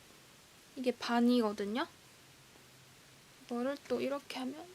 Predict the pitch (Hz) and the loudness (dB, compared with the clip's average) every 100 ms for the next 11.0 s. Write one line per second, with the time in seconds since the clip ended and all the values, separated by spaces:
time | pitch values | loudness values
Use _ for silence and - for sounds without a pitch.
0 | - - - 254 - - 403 415 339 285 | -20 -18 -6 -6 -4 0 2 4 2 2
1 | 247 240 247 - - - - 262 277 311 | -2 -4 -6 -10 -14 -20 -12 -8 -8 -6
2 | - 359 320 294 262 - - - - - | -4 -2 -2 -4 -8 -10 -14 -18 -18 -20
3 | - - - - - - 285 - - - | -20 -20 -20 -20 -20 -10 -10 -10 -20 -20
4 | - - - - - - - - - - | -20 -16 -16 -16 -20 -20 -20 -20 -20 -20
5 | - - - - - - - 269 - 403 | -20 -20 -20 -20 -20 -16 -10 -6 2 4
6 | 427 359 277 262 - 311 262 233 - - | 4 0 0 -4 2 2 2 0 -6 -20
7 | - - - - - - - - - - | -20 -20 -20 -20 -20 -20 -20 -20 -20 -20
8 | - - - - - - - - - - | -20 -20 -20 -20 -20 -20 -18 -18 -20 -20
9 | - - - - - - - - - - | -20 -20 -20 -20 -20 -20 -20 -20 -18 -4
10 | 247 - 320 320 262 233 - 269 220 240 | -4 0 2 4 2 -2 -2 -2 0 -2